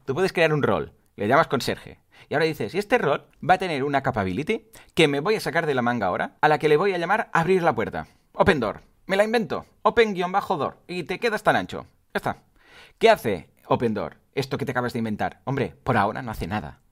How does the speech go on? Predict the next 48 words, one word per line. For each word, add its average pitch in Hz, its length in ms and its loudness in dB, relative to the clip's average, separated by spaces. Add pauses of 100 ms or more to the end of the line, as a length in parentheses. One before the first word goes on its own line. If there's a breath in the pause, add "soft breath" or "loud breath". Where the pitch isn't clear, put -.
(220)
Nada 131 220 -4
en 120 60 -4
absoluto. - 560 -8 (600)
Has - 120 -8
creado 127 180 2
un 143 80 2
rol 214 340 0 (320 soft breath)
con 135 140 2
una 135 180 0
capability 165 760 0
que 156 80 0
no 160 80 4
hace 104 160 -2
nada. 87 340 -6 (180 soft breath)
Entonces 147 300 -2
dices, 151 240 -4
"Pero 123 160 0
a 131 60 4
ver, 156 260 2
Joan, 135 260 0
¿de 110 120 -4
qué 143 100 0
me 147 80 0
sirve 147 300 -2
crear 143 240 4
una 139 160 2
capability? 127 640 -2
O - 20 -20
sea, 113 180 2 (200 loud breath)
¿cómo 185 220 6
le 180 120 4
digo 170 300 4
yo 180 180 6
ahora 151 460 4 (420 soft breath)
qué 175 80 4
es 165 100 2
lo 190 100 4
que 160 100 -6
puede 165 120 0
hacer 175 200 0
esta 180 160 2
capability?". 139 600 0 (140)
Bueno, 113 200 -2
pues 110 220 -8
esto 131 280 0
ahora 131 160 2
ya 131 100 -2
sí 120 320 -10